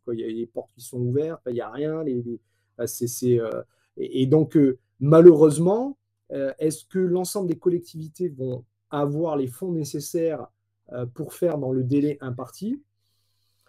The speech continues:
Euh, voilà, il y a, en fait, il va y avoir une règle à deux vitesses parce qu'ils vont dire, bah oui, mais les bâtiments publics, on les loue pas,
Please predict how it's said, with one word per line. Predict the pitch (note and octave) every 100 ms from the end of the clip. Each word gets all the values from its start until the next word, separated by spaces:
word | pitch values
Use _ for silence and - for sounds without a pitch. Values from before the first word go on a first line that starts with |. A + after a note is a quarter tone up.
| _ _
Euh, | B2 B2 B2
voilà, | B2 C3 D3
il | B2+
y |
a, | A#2+
en |
fait, | A#2 E3 -
il | C#3
va |
y | C3+
avoir | C3+ D3+ D3+
une | C#3
règle | D#3 D3
à | B2+
deux | C3
vitesses | B2+ - C3+ D3
parce | - -
qu'ils | B2+
vont | A#2+ B2
dire, | B2 D#3
bah | C3+ B2
oui, | B2 D#3
mais | D3
les | C3+
bâtiments | C3 B2+ C#3+ C3
publics, | B2+ C#3+ E3+
on | C#3
les | C3
loue | D3+
pas, | F#3 E3 D3+